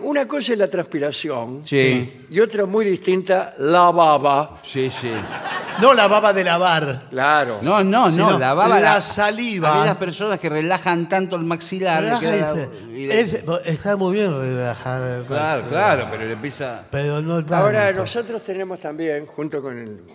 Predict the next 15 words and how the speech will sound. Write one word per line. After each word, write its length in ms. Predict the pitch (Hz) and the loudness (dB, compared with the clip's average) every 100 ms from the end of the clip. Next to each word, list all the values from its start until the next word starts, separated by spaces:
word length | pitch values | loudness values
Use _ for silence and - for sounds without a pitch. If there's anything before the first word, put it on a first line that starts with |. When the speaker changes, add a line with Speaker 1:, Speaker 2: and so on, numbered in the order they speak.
| - _ _ _ _ | -20 _ _ _ _
Speaker 1:
con 140 | 131 | -14
el 60 | 131 | -12
Speaker 2:
Sí. 60 | 131 | -8
Speaker 1:
aparato 400 | 139 143 139 143 | -8 -8 -8 -8
ese 300 | 139 - 127 | -8 -10 -14
para 180 | 120 | -14
enderezar 400 | 123 123 127 131 | -12 -12 -12 -10
el 140 | 135 127 | -10 -10
cogote, 580 | 147 147 139 117 135 131 | -10 -10 -10 -12 -12 -10
Speaker 2:
Sí. 200 | 120 104 - - - - | -10 -12 -16 -20 -20 -12
Speaker 1:
eh, 160 | 147 139 | -8 -8
tenemos 320 | 156 185 202 | -8 -8 -8
un 120 | 160 | -10
antibaba, 680 | 170 147 156 214 170 123 123 | -10 -10 -6 -4 -4 -6 -8
¿eh? 80 | 156 | -12